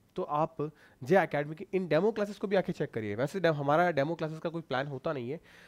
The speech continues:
हमारी जो मेन क्लास है, वही डेमो क्लास रहती है, तो उन्हीं क्लासों को हम फ्री कर देते हैं। तो आप देख सकते हैं, तीन-तीन, चार-चार क्लासें डाल रखी है, पीडीएफ़ नोट्स डाल रखे हैं, किस तरीके से जे एकेडमी का माहौल है, पढ़ाया जाता है यहाँ पे, हर एक चीज़।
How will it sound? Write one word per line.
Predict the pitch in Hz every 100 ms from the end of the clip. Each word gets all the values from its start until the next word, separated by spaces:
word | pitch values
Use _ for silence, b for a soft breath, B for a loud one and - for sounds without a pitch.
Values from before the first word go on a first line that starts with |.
| B -
हमारी | 185 185
जो | 185
मेन | 165 185
क्लास | 185 175
है, | 180
वही | 170
डेमो | 151 151
क्लास | 139 127
रहती | 110 95 98
है, | 90 b b b
तो | 175
उन्हीं | 190 202
क्लासों | - 175 170
को |
हम | 175
फ्री | 147 143
कर | 113
देते | 92 90 95
हैं। | 101
तो | 160
आप | 165
देख | 185
सकते | 190 170
हैं, | 175
तीन-तीन, | 147 139
चार-चार | 135 120 123
क्लासें | 123 123
डाल | 104 117
रखी | 127 -
है, | 123
पीडीएफ़ | 110 107 107
नोट्स | 123 131
डाल | 117
रखे | 113 -
हैं, | 123 -
किस | 180
तरीके | 131 135 160
से | 165
जे | 143
एकेडमी | 131 127 131
का | 131
माहौल | 120 107 127 143
है, | 143
पढ़ाया | 101 104 127
जाता | 127 117
है | 120
यहाँ | 113 110
पे, | 135 - b b b
हर | 190 208
एक | 202
चीज़। | 135 104